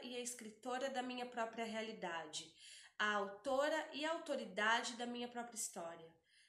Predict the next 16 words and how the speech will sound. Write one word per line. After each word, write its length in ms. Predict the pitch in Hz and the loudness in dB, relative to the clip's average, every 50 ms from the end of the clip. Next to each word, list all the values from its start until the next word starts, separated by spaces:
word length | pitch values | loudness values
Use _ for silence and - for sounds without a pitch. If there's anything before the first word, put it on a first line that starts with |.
| _ - | _ -8
Nesse 400 | 254 247 240 247 240 - - - | 0 0 2 2 2 2 0 0
sentido, 640 | 196 180 175 - - - 254 240 190 180 180 170 - - _ - - _ - | -2 -4 -2 -2 0 0 2 0 -2 -2 -6 -12 -12 -16 _ -20 -20 _ -2
eu 80 | 214 214 | 0 0
me 120 | 214 214 | 0 0
torno 600 | 208 - - 254 240 233 240 240 247 247 240 233 - 226 | -2 -4 0 2 4 4 4 2 2 -2 -4 -4 -2 0
a 100 | 220 220 | 2 2
oposição 840 | 214 220 220 - 285 277 269 262 262 - - - - 349 359 403 403 | 2 0 -2 2 4 4 4 4 2 2 0 2 4 4 4 4 4
absoluta 840 | 339 330 311 - - 302 262 233 226 240 262 262 - 269 262 247 | 4 2 0 0 0 0 -2 -2 -2 -4 -4 -6 -4 -2 -2 -2
do 160 | 226 226 226 | -2 -2 -4
que 140 | 226 - 247 | -4 -4 -6
o 80 | 240 247 | -6 -4
projeto 500 | 214 226 220 - 233 226 233 226 - - | -4 -4 -2 0 2 2 2 0 -4 -10
colonial 640 | - 262 262 262 254 240 226 208 208 214 226 220 - | -8 -4 -2 -2 -2 0 0 0 0 0 0 -2 -2
predeterminou. 880 | 208 214 202 202 208 208 - 220 214 220 226 233 175 147 151 147 - _ _ _ _ _ _ _ _ _ _ _ _ _ _ - - - - - - - - - | -2 -2 -2 -2 -4 -6 -6 -8 -6 -6 -6 -6 -6 -8 -8 -12 -16 _ _ _ _ _ _ _ _ _ _ _ _ _ _ -20 -18 -16 -16 -16 -16 -16 -14 -4
Bell 280 | 226 285 330 359 269 202 220 | 2 4 4 4 4 4 2
Hooks 580 | 254 262 226 - - - - - - - - | 0 0 0 -2 -4 -4 -4 -4 -4 -6 -10